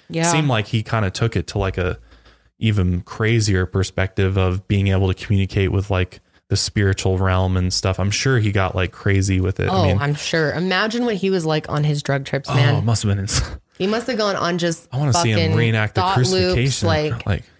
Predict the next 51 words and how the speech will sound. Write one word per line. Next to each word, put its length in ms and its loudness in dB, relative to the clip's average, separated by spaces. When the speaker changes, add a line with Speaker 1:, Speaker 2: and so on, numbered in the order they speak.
Speaker 2:
oh, 200 -2
I'm 80 2
Speaker 1:
that's 140 0
Speaker 2:
sure 180 0
people, 300 2
Speaker 1:
crazy. 140 -4
Speaker 2:
I'm 160 0
sure 160 -2
they 120 -2
just 200 -4
sat 160 -2
around 220 0
listening 300 -2
Speaker 1:
Like, 120 -2
Speaker 2:
to 60 0
him 100 2
Speaker 1:
what 80 -2
the 60 -6
Speaker 2:
talk 440 0
for 180 -2
Speaker 1:
fuck, 200 2
Speaker 2:
so 400 2
Speaker 1:
dude? 100 -2
Speaker 2:
long. 300 -2
I 80 0
bet 160 0
he 140 2
just 200 0
would 140 0
be, 260 0
would 380 0
fucking 360 0
ramble. 540 0
Can 80 2
you 100 2
imagine? 520 2
Like, 160 0
just 240 -6
blah, 240 2
blah, 240 -4
blah, 200 0
blah, 120 -2
and 120 -8
people 220 0
are 20 -4
probably 300 -2
like, 80 -4
"Whoa, 380 0
man, 440 -4
yeah." 460 -2
Speaker 1:
<laughs> 280 2